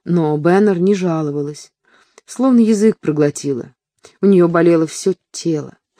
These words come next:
волосы слиплись от пота. Она прятала лицо от солнца под полями шляпы, зная, что под жаркими лучами веснушки расцветут, как одуванчики на лугу. Они ехали на запад, и ближе к концу дня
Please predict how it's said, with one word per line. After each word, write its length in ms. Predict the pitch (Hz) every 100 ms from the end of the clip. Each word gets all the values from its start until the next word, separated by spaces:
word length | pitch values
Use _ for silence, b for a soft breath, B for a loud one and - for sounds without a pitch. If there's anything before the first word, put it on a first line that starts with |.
| b b b
волосы 720 | 160 220 262 202 151 - 151
слиплись 600 | - 185 220 214 208 214
от 160 | 214
пота. 580 | - 202 190 156 - 143 _ b b b b
Она 180 | 180 196
прятала 380 | - 202 202 196
лицо 320 | 185 - 220
от 120 | 214
солнца 420 | - 254 254 -
под 200 | 185 175 -
полями 340 | 190 180 180
шляпы, 600 | - 190 170 151 - 165 _ B B
зная, 400 | 185 196 202 180
что 240 | - 185
под 220 | - 185
жаркими 380 | 196 190 - 196
лучами 400 | 196 190 220 220
веснушки 500 | 156 160 220 220 247
расцветут, 520 | 214 - 226 - 233
как 180 | 220 220
одуванчики 560 | 214 226 262 254 - 220
на 120 | 202
лугу. 440 | 170 165 147 143 _ _ _ _ _ _ _ _ B B B B
Они 280 | 226 214
ехали 380 | 202 202 190 190
на 220 | 185 175
запад, 580 | 165 165 160 - 143 - _ _ b b b
и 80 | 208
ближе 460 | 185 208 240 190 175
к 100 | -
концу 440 | 185 196 185 214
дня 460 | 165 180 185 220